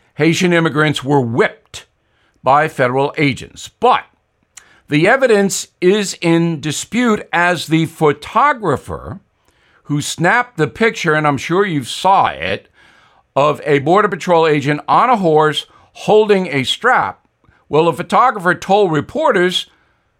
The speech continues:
that he didn't see him whip anyone. Leaders of the Black Lives Matter movement labeling New York City's vaccine passport program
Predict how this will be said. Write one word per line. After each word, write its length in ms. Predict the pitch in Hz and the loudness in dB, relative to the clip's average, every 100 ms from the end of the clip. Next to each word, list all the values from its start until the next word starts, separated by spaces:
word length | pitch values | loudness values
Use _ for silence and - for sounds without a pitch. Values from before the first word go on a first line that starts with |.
| - | -4
that 460 | 143 247 190 196 _ _ _ | -2 0 -2 -6 _ _ _
he 240 | - 151 | -4 0
didn't 280 | 185 196 190 | 2 2 0
see 360 | - 170 165 160 | -2 2 2 2
him 460 | 151 147 170 180 _ _ _ | 2 0 -2 -8 _ _ _
whip 320 | 104 135 - | -2 -2 0
anyone. 480 | 202 285 196 65 - _ _ _ _ _ _ _ _ _ _ | -2 -2 -4 -8 -18 _ _ _ _ _ _ _ _ _ _
Leaders 400 | 120 160 180 180 | -2 2 4 2
of 160 | 147 156 | 0 0
the 60 | 143 | 2
Black 340 | 151 165 165 | 0 0 0
Lives 380 | 170 165 147 143 | 0 2 0 0
Matter 260 | 160 165 | 2 2
movement 400 | 156 165 165 190 | 2 0 0 -4
labeling 440 | 143 147 147 147 135 | 0 -2 0 -2 -2
New 80 | 147 | -4
York 280 | 151 143 | -2 -2
City's 380 | - 156 143 135 | -2 -6 -4 -4
vaccine 500 | 117 127 - 160 147 | -2 -2 -2 -4 -4
passport 600 | 147 160 156 - - 214 | -4 -4 -4 -4 -6 -4
program 640 | - 147 165 180 185 190 | -2 -2 0 0 0 0